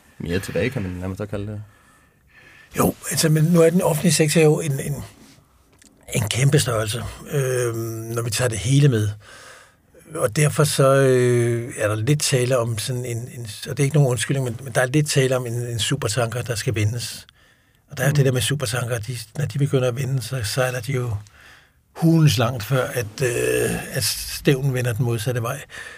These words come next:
Speaker 2: Og det gælder også lidt den offentlige sektor. Det er rigtig mange, øh, led, det skal igennem.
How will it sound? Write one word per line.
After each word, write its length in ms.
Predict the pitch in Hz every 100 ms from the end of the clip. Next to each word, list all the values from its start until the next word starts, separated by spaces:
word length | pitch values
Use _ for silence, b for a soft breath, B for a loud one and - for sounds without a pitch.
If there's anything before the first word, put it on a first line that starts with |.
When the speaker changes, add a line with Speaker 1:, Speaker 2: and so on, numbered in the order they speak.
| B B
Speaker 2:
Og 100 | -
det 200 | 147 147
gælder 200 | 175 139
også 160 | 135 -
lidt 120 | 127
den 60 | 143
offentlige 240 | 135 147
sektor. 260 | 131 127 123
Det 240 | 110 131
er 180 | 117 -
rigtig 260 | 131 139 120
mange, 320 | 104 123 104 - - -
øh, 320 | 143 120 120 117
led, 300 | 120 127 123
det 140 | 123
skal 200 | - 131
igennem. 360 | 123 127 123